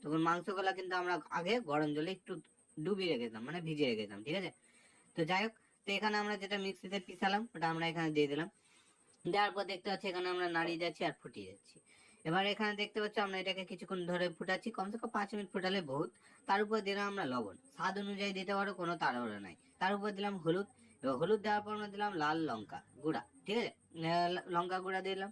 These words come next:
এবার দেওয়ার পর এখানে দেখতে পাচ্ছ আমরা এটাকে নাড়িয়ে নিচ্ছি আর ফুটিয়ে যাচ্ছি। আর আলু যেটা আমরা ভেজে রেখেছিলাম ওটাও আমরা এর উপরে দিয়ে দিলাম। এবার দেওয়ার পর এটাকে আমরা দশ মিনিটের জন্য ঢেকে দিলাম। এবার দশ মিনিট পর আমরা এটাকে উঠালাম, উঠিয়ে নেওয়ার পর এটাকে আমরা হালকা করে নাড়িয়ে নেব। এখানে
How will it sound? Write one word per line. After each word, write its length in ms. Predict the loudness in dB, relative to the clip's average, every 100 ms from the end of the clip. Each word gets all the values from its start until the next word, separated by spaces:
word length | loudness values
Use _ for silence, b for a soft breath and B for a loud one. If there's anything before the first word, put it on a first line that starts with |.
| -6
এবার 120 | -4 -2 2
দেওয়ার 200 | 2 2
পর 80 | -2 -4
এখানে 160 | -4 -4
দেখতে 140 | -4 -6
পাচ্ছ 120 | -4 -4
আমরা 120 | -4
এটাকে 200 | -6 -6 -8 B B _ -2
নাড়িয়ে 300 | 0 0 -2
নিচ্ছি 200 | -8 -6 -4
আর 80 | -4
ফুটিয়ে 240 | -6 -6 -4
যাচ্ছি। 200 | -4 0 0
আর 80 | 2 2
আলু 140 | 0 -2
যেটা 140 | -4 -2 0
আমরা 140 | 0 0
ভেজে 160 | 0 -2
রেখেছিলাম 340 | -2 -2 -4 -6 -12 -6
ওটাও 200 | -2 -2
আমরা 140 | -2 -4 -4
এর 80 | -6
উপরে 200 | -6 -8 -8 _ _ -10
দিয়ে 240 | 0 2 2
দিলাম। 200 | -2 -6 _ B B B B
এবার 160 | 0 2 4
দেওয়ার 200 | 4 4
পর 100 | 2 -2
এটাকে 220 | -2 -2 -2
আমরা 140 | -2 0 0
দশ 120 | -2 -4
মিনিটের 260 | -4 -4 -4
জন্য 120 | -6 -6
ঢেকে 180 | -4 -4
দিলাম। 160 | -4 -6 -6
এবার 140 | -8 -4
দশ 120 | -4 -2
মিনিট 160 | -4 -2
পর 80 | 0 0
আমরা 120 | -2 -4
এটাকে 200 | -6 -4 -4
উঠালাম, 300 | -4 -8 -12 -12
উঠিয়ে 220 | -4 0 2
নেওয়ার 200 | 2 0
পর 100 | -4 -4
এটাকে 200 | -4 -4
আমরা 120 | -2 0
হালকা 220 | -2 -2 -4
করে 140 | -4 -2
নাড়িয়ে 240 | 0 0 -2
নেব। 120 | -6 -10 -12 B B B
এখানে 220 | -2 0